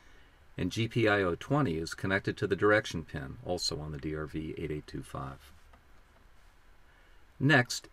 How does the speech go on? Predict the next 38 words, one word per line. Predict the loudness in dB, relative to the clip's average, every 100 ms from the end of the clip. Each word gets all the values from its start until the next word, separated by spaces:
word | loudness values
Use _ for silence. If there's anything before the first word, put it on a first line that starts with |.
| 0
any | 2 4
one | 4
of | 2
the |
ground | 2 2 2 2
pins | -2 -4 -4
on | -2
the |
Raspberry | 2 2 2 0 -2
Pi | -2 0 0
is | -2 -6
connected | -6 -4 -2 -4
to | -6
the | -6
ground | -2 -2 -2
pin | -4 -6 -6
on | -6 -6
the | -6
D | -2 0
R | -2
V | -2 -4 -2
eight | -2
eight | -2 -4
two | -6 -8
five. | -4 -4 -4 -6 -14 -20 -20 -20 0
Here | 4 6
we're | 4
using | 2 0 -2
pin | -2 -4
thirty-nine | 0 0 0 -2 -4 -6
on | -8
the |
Raspberry | -8 -8 -6 -6 -6
Pi. | -6 -8 -10 -14 -20 -20 -20 -20 -20 -20 -20 -20 -20 -20 -20 -20 -4
Next, | 2 2 2 -4 -4
the | -2
not | 0 2 2
enable, | 2 0 0 0 -4